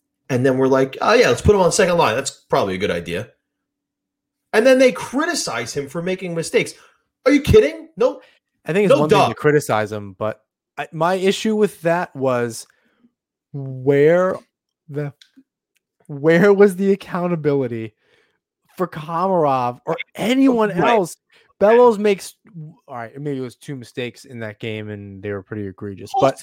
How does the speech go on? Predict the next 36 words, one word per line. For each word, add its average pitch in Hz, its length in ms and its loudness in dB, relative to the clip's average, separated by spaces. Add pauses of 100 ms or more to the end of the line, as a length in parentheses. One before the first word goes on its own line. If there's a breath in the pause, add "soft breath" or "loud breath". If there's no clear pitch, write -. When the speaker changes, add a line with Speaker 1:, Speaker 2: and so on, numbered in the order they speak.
Speaker 1:
two 247 60 -4
mistakes. - 400 -6 (180)
I 233 40 -2 (120)
get 311 240 2
it. - 260 0 (120)
Speaker 2:
I, 170 180 -6 (120)
yeah, 190 220 4
I, 175 200 4
I, 180 220 2
that, 165 220 0
I 165 40 4
think 180 140 4
that's 156 140 2
fine. 170 380 2
It's 135 120 0
just, 131 320 -4 (180)
it 151 200 -2 (160)
Speaker 1:
Twenty-one. 320 260 4
Speaker 2:
just, 330 140 0 (800)
uh, 113 420 -4 (880)
have 151 340 -2
accountability. 156 760 -2 (600)
Speaker 1:
He's 180 120 -4
Speaker 2:
Make 143 120 2
that 185 60 0
Speaker 1:
twenty-one 190 220 4
Speaker 2:
your 147 100 6
Speaker 1:
years 151 160 0
Speaker 2:
thing. 147 260 -4 (520)
Don't 170 260 0
do 190 140 4
it 180 40 4
against 175 200 -2
the 170 60 2
young 147 380 -2
players. 135 520 -6